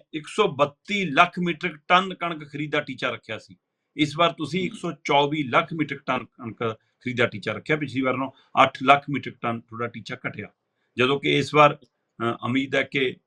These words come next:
Speaker 1: ਅਹ, ਪ੍ਰਮਾਤਮਾ ਕਰੇ ਮੀਂਹ ਮੌਸਮ ਨਾ ਵਿਗੜੇ, ਹੁਣ ਕੋਈ ਖਰਾਬੀ ਨਾ ਹੋਵੇ, ਤਾਂ ਕਣਕਾਂ ਬਿਲਕੁਲ ਤਿਆਰ ਨੇ। ਜਿਵੇਂ ਫਰਵਰੀ 'ਚ ਇੱਕ ਵਾਰ ਗਰਮੀ ਵੱਧ ਗਈ ਸੀ, ਫਿਕਰ ਵਧਿਆ ਸੀ, ਪਰ ਹੁਣ ਆਹ ਪਿਛਲੇ ਦਿਨਾਂ 'ਚ ਨਮੀ ਵੀ ਰਹੀ, ਠੀਕ ਹੈ, ਧੁੱਪ ਵੀ ਖਿੜ ਰਹੀ ਹੈ, ਪਰ ਕਣਕ ਹੁਣ ਉਸ ਪੀਕ ਤੇ ਹੈ ਕਿ ਜਿਹੜਾ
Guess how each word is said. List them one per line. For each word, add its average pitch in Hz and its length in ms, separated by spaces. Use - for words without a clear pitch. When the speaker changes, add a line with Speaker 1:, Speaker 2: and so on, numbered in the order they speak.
Speaker 1:
ਅਹ, 107 120
ਪ੍ਰਮਾਤਮਾ 120 440
ਕਰੇ 123 280
ਮੀਂਹ 123 420
ਮੌਸਮ 117 320
ਨਾ 117 140
ਵਿਗੜੇ, 113 340
ਹੁਣ 113 140
ਕੋਈ 117 160
ਖਰਾਬੀ 107 320
ਨਾ 117 100
ਹੋਵੇ, 110 280
ਤਾਂ - 180
ਕਣਕਾਂ 123 320
ਬਿਲਕੁਲ 127 320
ਤਿਆਰ 113 280
ਨੇ। 120 140
ਜਿਵੇਂ 120 300
ਫਰਵਰੀ 113 280
'ਚ 113 60
ਇੱਕ - 120
ਵਾਰ 120 120
ਗਰਮੀ 113 260
ਵੱਧ 120 200
ਗਈ 127 120
ਸੀ, 117 140
ਫਿਕਰ 117 360
ਵਧਿਆ 120 280
ਸੀ, 110 180
ਪਰ 131 120
ਹੁਣ 120 140
ਆਹ 123 60
ਪਿਛਲੇ 123 280
ਦਿਨਾਂ 120 240
'ਚ 120 180
ਨਮੀ 135 240
ਵੀ 135 160
ਰਹੀ, 127 180
ਠੀਕ 175 220
ਹੈ, 180 40
ਧੁੱਪ 160 280
ਵੀ 147 100
ਖਿੜ 127 180
ਰਹੀ 147 140
ਹੈ, 156 40
ਪਰ 156 220
ਕਣਕ 147 280
ਹੁਣ 143 260
ਉਸ 135 280
ਪੀਕ 135 260
ਤੇ 127 120
ਹੈ 120 80
ਕਿ 123 140
ਜਿਹੜਾ 120 240